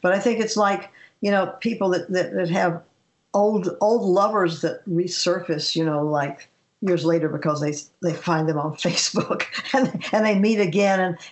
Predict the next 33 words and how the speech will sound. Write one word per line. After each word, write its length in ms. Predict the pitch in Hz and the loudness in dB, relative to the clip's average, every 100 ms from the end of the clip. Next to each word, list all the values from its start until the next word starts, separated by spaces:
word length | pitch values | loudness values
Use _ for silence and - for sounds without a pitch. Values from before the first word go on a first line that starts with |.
| - | -4
and, 240 | 185 185 | 0 0
you 60 | 196 | 2
know, 120 | 180 | 2
the 120 | 175 | 0
passion 480 | 175 233 233 233 202 | 0 0 0 0 -2
is 160 | 175 175 | 0 0
kind 200 | 196 175 | 0 0
of 160 | 143 | 0
gone, 540 | 131 185 185 180 175 170 - - | 2 2 4 2 0 -4 -10 -10
but 100 | 170 | -4
the 60 | |
affection 520 | 165 - 202 202 - 151 | -4 -2 -2 -2 -4 -2
is 160 | 151 | -4
still 260 | - 156 143 | -4 -4 -2
there. 300 | 143 143 147 | -4 -2 -4
And 80 | 151 | -2
I 100 | 160 | -2
think 200 | 185 175 | -2 -2
that 200 | 180 175 | -2 0
that 280 | 180 185 - | 0 0 -4
was 160 | 165 | -4
the 140 | 160 156 - | -4 -6 -6
twilight 540 | - 196 202 147 151 | 0 2 2 0 -2
of 140 | 147 | -4
their 140 | 147 156 | -4 -4
relationship. 840 | 156 156 160 156 147 - 143 143 _ - - - | -4 -4 -4 -6 -6 -4 -4 -6 _ -20 -10 -2
And 160 | 226 | 2
also 300 | 247 254 226 | 2 2 2
you 180 | 190 196 | 0 0
can 160 | 196 170 | 0 0
expect 480 | 170 - 165 160 | -2 -2 -2 -2
to 80 | - | -6
see, 420 | 160 - 160 156 | -4 0 0 0